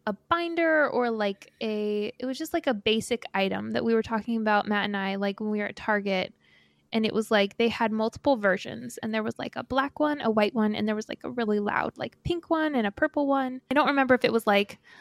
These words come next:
a binder or it was basically, like, something that you would carry around with your person, like, at work, or it was, like, a coffee mug or something. And there was, like, a black version, a white version, and this, like, really, like, fun, bright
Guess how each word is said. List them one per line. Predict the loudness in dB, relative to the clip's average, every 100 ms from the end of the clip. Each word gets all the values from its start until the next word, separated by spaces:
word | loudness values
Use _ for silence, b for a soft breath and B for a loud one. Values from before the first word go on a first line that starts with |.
| B
a | -2
binder | 4 6 6 8 10 10 8
or | 8 8 8
it | 4
was | 2 2
basically, | 2 2 4 6
like, | 6 2
something | -4 -2 -2 -2
that | 0
you | 2
would | 2 0
carry | 0 4 4
around | 4 2 2 0
with | -4 -2
your | -2
person, | -4 -8 -4 -4 -4
like, | -8 -2
at | 0 0
work, | 0 -2 -4 -16 _ _ b b b 0
or | 2
it | 2
was, | 0
like, | -2 0
a | 0 -2 -4
coffee | -2 0 2
mug | 2 2 0
or |
something. | -2 -4 -2 0 -2 -4 -4
And | -2
there | 0
was, | 2 2
like, | 0 0 -4 -8
a | -6
black | -2 0 -2 -2
version, | -2 0 0 -2
a | 2
white | 0 4
version, | 2 4
and | 2 0
this, | 0
like, | -4 -4
really, | 0 2 2 2
like, | -2 -4 _
fun, | 0 2 4 2
bright | 0 -4